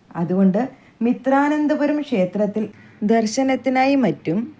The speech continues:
പോകുന്നവർക്ക് അതിലെ ശുദ്ധമായിട്ട് നടക്കാൻ പ്രയാസമായി തീർന്നു. ആ പ്രയാസം കോവിലിൽ എഴുന്നള്ളുന്ന സമയത്ത് മഹാരാജാക്കന്മാർക്കും ഉണ്ടാകാതെ ഇരുന്നില്ല.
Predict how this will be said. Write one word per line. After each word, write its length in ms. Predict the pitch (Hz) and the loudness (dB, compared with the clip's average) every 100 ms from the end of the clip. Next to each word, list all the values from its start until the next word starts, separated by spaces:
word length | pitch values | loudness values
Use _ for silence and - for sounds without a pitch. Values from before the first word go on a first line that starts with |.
| - | -12
പോകുന്നവർക്ക് 720 | 202 185 190 226 185 156 151 208 - - _ _ _ - | -2 0 0 0 -2 -2 -4 -6 -8 -20 _ _ _ -2
അതിലെ 420 | 214 185 165 247 - - - | 0 2 0 -2 -6 -12 -4
ശുദ്ധമായിട്ട് 600 | 254 196 302 311 311 311 | 0 0 2 2 0 0
നടക്കാൻ 460 | 262 180 - 214 - | 0 0 -2 -6 -2
പ്രയാസമായി 640 | 214 202 214 220 269 208 196 | -2 0 0 0 0 0 0
തീർന്നു. 480 | 185 160 165 156 - - - _ _ - - | -2 -2 -2 -6 -12 -20 -20 _ _ -14 -4
ആ 140 | 320 | -2
പ്രയാസം 560 | 349 240 190 180 202 196 - _ | 0 0 0 0 -2 -8 -12 _
കോവിലിൽ 580 | - 247 254 269 277 302 - | -2 2 2 2 2 0 0
എഴുന്നള്ളുന്ന 760 | 214 247 285 302 285 269 269 294 | 0 2 2 2 4 2 2 0
സമയത്ത് 640 | 247 185 180 180 202 202 - - 220 | 0 0 0 -2 -4 -6 -12 -12 -4
മഹാരാജാക്കന്മാർക്കും 1200 | 220 214 285 320 302 285 277 262 254 233 254 233 | -2 2 2 2 0 0 0 2 2 0 -2 -2
ഉണ്ടാകാതെ 500 | 208 202 202 202 247 | 0 0 0 0 0
ഇരുന്നില്ല. 420 | 226 170 170 | 0 0 0